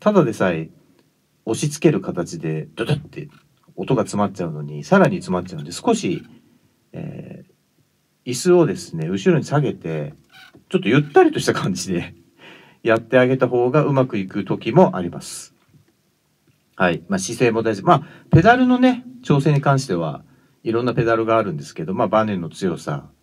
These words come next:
えー、ビーターの角度、あと、あの、プレートの位置とか、まあ、今いろいろと調節できると思うんですけど、そういうのもいろいろ調節してみてですね、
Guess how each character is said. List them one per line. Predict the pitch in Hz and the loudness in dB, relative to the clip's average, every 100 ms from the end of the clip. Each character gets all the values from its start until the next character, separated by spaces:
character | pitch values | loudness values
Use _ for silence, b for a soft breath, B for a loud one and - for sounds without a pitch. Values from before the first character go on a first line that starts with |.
| - | -20
え | 76 | -12
ー、 | |
ビ | 90 104 | -6 -4
ー | |
タ | 95 | -2
ー | 92 | -2
の | 87 | -2
角 | 98 87 73 | -4 -4 -8
度、 | 71 69 _ _ _ _ _ _ _ _ _ _ - | -8 -10 _ _ _ _ _ _ _ _ _ _ -10
あ | 95 | -10
と、 | 92 85 | -8 -8
あ | |
の、 | 82 80 | -8 -2
プ | 110 | 0
レ | 107 | 0
ー | 107 | -2
ト | 104 | -2
の | 98 | -2
位 | |
置 | 101 - | -4 -6
と | 78 | -10
か、 | - 82 76 73 - _ _ _ _ - | -8 -8 -6 -8 -14 _ _ _ _ -16
ま | - 107 | -6 -4
あ、 | - | -4
今 | 123 113 | -4 -2
い | 98 | -2
ろ | 107 | -2
い | 107 | -2
ろ | 104 | -4
と | 104 104 98 - _ _ - | -2 -2 -2 -8 _ _ -8
調 | 95 | -6
節 | 92 95 95 | -4 -6 -4
で | 92 | -4
き | |
る | 92 | -4
と | 80 | -4
思 | 76 71 | -6 -6
う | |
ん | |
で | 65 | -8
す | - | -12
け | 78 | -10
ど、 | 78 76 73 - _ _ _ | -8 -8 -8 -14 _ _ _
そ | - 127 | -6 -4
う | |
い | |
う | 120 | -2
の | 90 | -4
も | 82 | -4
い | 90 | -2
ろ | 98 | -2
い | |
ろ | 95 | -2
調 | 107 107 | -4 -4
節 | 120 - | -4 -6
し | - | -6
て | 135 | 0
み | 139 185 | 0 0
て | - | -2
で | 143 | -4
す | - | -12
ね、 | 151 151 | -12 -12